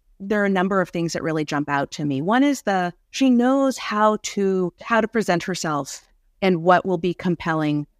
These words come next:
to the market committee. It's not clear from the petition how she had acquired permission to sell coffee in the market before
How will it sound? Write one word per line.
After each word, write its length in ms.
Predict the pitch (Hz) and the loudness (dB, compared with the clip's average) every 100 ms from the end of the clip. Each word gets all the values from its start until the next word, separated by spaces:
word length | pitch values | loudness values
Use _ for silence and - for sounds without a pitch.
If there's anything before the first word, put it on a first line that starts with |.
| _ | _
to 100 | 185 | 0
the 80 | 165 | 4
market 360 | 147 143 - | 4 0 -4
committee. 480 | - - - - - _ | -8 -8 -8 -10 -14 _
It's 180 | 196 - | -6 0
not 240 | 240 285 - | 2 2 -2
clear 320 | - 233 233 | -4 -2 0
from 140 | 233 | 0
the 60 | 233 | -4
petition 520 | - - 185 190 175 | -4 -6 -4 -2 -4
how 300 | - 247 262 | -2 0 2
she 180 | 254 269 | 2 0
had 140 | 226 | -2
acquired 580 | 202 - 190 185 180 175 | -4 0 2 2 0 -4
permission 360 | - 208 202 214 | -2 0 0 -2
to 60 | |
sell 200 | 185 185 | 0 0
coffee 320 | - 160 151 165 | 0 -2 0 -2
in 80 | |
the 60 | 156 | 0
market 420 | 156 147 151 - | -2 -2 -4 -6
before 760 | 165 - - 156 156 156 147 | -8 -8 -6 -2 -2 -2 -4